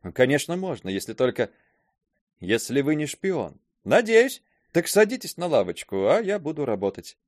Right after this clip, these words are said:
Сядьте же, пожалуйста. Мне при вас даже приятно, потому что всё-таки есть свидетель, а я буду работать и рассказывать».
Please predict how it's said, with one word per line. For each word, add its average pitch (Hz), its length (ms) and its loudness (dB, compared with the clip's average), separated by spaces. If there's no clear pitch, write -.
Сядьте 254 360 2
же, 98 100 -12
пожалуйста. 98 640 -2
Мне 123 240 2
при - 160 -2
вас 139 200 4
даже 139 280 2
приятно, 110 480 -2
потому 87 340 -8
что - 160 -16
всё-таки - 360 -8
есть 101 300 -6
свидетель, 104 760 -2
а 196 160 0
я 165 180 0
буду 160 460 -6
работать 131 680 4
и 113 100 -2
рассказывать». 85 800 -4